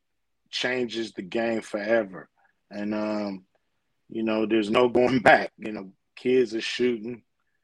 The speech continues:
you know, kids are shooting from the locker room right now. So, um, he cha-, he's a game changer. And whenever somebody is a game changer, that means he's making a major impact on the game.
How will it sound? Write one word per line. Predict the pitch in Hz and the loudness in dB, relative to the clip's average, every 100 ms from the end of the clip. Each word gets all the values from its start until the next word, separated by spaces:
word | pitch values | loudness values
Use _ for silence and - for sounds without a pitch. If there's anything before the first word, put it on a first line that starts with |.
| _ _ - | _ _ -16
you | 104 | -16
know, | |
kids | - 147 143 | -2 0 2
are | - | 0
shooting | 139 127 | 0 0
from | 113 120 110 | -2 -6 -4
the | |
locker | 104 123 143 - 107 | 4 8 8 6 -2
room | 107 107 101 107 | -6 -6 -6 -8
right | 104 101 | -8 -10
now. | 101 95 - _ _ _ _ _ | -12 -14 -18 _ _ _ _ _
So, | - 123 123 120 113 - _ _ _ _ _ _ | -6 0 4 4 2 -4 _ _ _ _ _ _
um, | 113 117 120 120 - _ _ _ _ _ _ | -8 -4 -4 -4 -8 _ _ _ _ _ _
he | 113 113 | -14 -8
cha-, | - 147 | -6 -4
he's | 139 127 | -4 -6
a | |
game | 117 143 160 160 | 0 2 2 0
changer. | - 147 135 127 120 123 120 - _ | 0 0 2 0 0 0 -2 -8 _
And | 131 117 | -10 -6
whenever | 120 131 143 135 | -4 0 0 -2
somebody | - 143 135 131 127 123 _ _ _ | -4 0 2 2 0 -6 _ _ _
is | 113 104 | -10 -8
a | |
game | 98 123 135 | -2 0 0
changer, | - 117 113 113 | -2 -4 -4 0
that | 131 | 0
means | 127 127 117 107 - _ _ _ | 2 0 0 -4 -10 _ _ _
he's | 127 127 117 | -4 -2 0
making | 123 120 110 107 110 - 101 | 0 0 -2 -8 -12 -12 -8
a | |
major | 110 110 113 120 147 156 151 - | -6 -4 -2 2 4 6 4 0
impact | 101 110 - 104 90 - | -6 -10 -6 -6 -6 -12
on | 98 90 | -12 -12
the | |
game. | 85 92 85 | -12 -12 -12